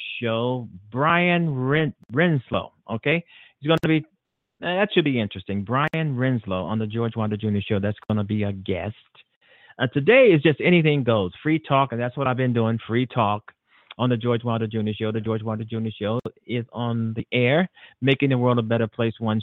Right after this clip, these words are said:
show at a time. Hate lies have no home here. Uh, be nice to one another out there.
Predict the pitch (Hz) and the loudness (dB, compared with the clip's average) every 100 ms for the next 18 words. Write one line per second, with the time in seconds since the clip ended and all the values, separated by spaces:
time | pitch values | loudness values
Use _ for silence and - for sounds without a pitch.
0 | - 110 101 92 - 113 95 80 - _ | -2 -2 -2 -6 -6 -4 -2 -4 -10 _
1 | _ _ _ - 143 180 - 123 131 131 | _ _ _ 0 0 0 -2 0 0 0
2 | 131 113 107 104 98 - 135 156 156 170 | -2 -4 -2 -2 -2 0 0 2 2 2
3 | 180 160 _ _ _ - _ - 113 107 | 2 -2 _ _ _ -20 _ -6 -2 0
4 | 98 92 - _ _ _ - 127 127 131 | -2 -6 -14 _ _ _ 0 2 4 2
5 | - - 107 98 90 87 87 65 - | 0 0 2 0 -4 -8 -10 -14 -16